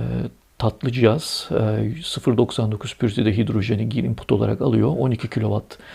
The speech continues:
D C regüle, e, enerjiyi de, e, size sunuyordu. E, bu akıllı bir cihazdı. Benim o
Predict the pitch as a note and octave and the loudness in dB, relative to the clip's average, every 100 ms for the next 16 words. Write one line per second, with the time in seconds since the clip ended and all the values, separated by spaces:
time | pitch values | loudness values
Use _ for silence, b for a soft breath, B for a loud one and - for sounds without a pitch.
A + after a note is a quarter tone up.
0 | B B B A2 A#2 A2 - C#3+ A#2+ G#2 | B B B 4 4 4 0 2 2 2
1 | G2+ D#3+ F3+ - B B B B2+ A2 A2 | 2 0 -2 -10 B B B 2 4 4
2 | C3+ B2 G#2+ G2+ G#2 G2+ C#3+ D#3+ - - | 4 4 2 2 2 2 2 2 -4 -20
3 | B B - A2+ - A2+ C3 - B2 G#2+ | B B 2 2 2 4 4 4 0 2
4 | F#2 - - _ - B B B B B | 0 -4 -16 _ -20 B B B B B
5 | B C#3 B2 B2 - - - _ _ - | B 4 6 4 0 -2 -8 _ _ -8
6 | E3+ C#3+ F3+ - - - F#3+ - F3+ A#2 | -2 4 4 2 -2 0 0 2 2 4
7 | G2+ F#2+ A#2+ A#2 B2 - - B2+ B2 | 2 2 2 2 2 -4 -4 -2 -4